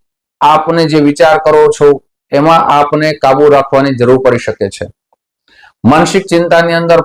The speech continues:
પરિવારમાં કોઈ પણ નાની બાબતથી ચિંતા વધી શકે છે.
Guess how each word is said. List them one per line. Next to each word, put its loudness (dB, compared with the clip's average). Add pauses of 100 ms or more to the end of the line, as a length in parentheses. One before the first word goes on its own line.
પરિવારમાં 2
કોઈ 2
પણ 0
નાની 0
બાબતથી -2
ચિંતા 0
વધી 0
શકે -2
છે. -8